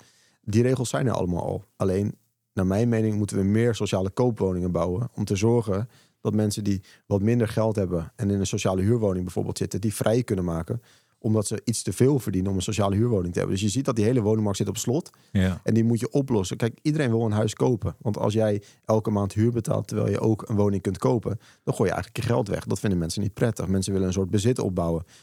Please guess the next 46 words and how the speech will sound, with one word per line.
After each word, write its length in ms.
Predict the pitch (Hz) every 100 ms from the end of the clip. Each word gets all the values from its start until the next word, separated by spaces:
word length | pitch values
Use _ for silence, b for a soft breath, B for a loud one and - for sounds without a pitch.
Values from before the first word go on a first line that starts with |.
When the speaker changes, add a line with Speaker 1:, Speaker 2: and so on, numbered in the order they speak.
| B
Speaker 1:
Dan 120 | - 120
moet 120 | 117
je 80 | 104
zorgen 240 | 107 104
dat 100 | 101
er 80 | 101
meer 200 | 110 123
betaalbare 640 | 98 - 113 110 87 82
koopwoningen 580 | - 120 107 95 90 87
zijn. 260 | 85 82 B B B
Je 80 | -
ziet 160 | 98 110
dat 160 | 101
nu 120 | 104
gebeuren 400 | 95 101 101 98
door 120 | 92 92
de 80 |
landelijke 420 | 92 98 101 90 92
regels 320 | 87 87 92
die 100 | 92
zijn 120 | 92
ingesteld, 600 | 95 98 - - 87 85 b b b
waarmee 300 | 101 95 95
er 100 | 98
meer 220 | 98 101
woningen 260 | 95 95 95
op 60 |
de 80 | 92
markt 260 | 85 78 101
komen. 380 | 107 98 117 - b b b -
Maar 120 | 92
die 120 | 110
zijn 140 | 113
nog 100 | 104
steeds 240 | - 131 -
in 80 | 92
het 100 | 85
vrije 280 | 107 92
segment. 440 | 90 92 110 104 82
Dus 100 | 104
ik 160 | 113
denk 120 | 107 101
dat 120 | 95
je 80 | 98
meer 320 | 104 120 113
sociale 480 | - 104 92 92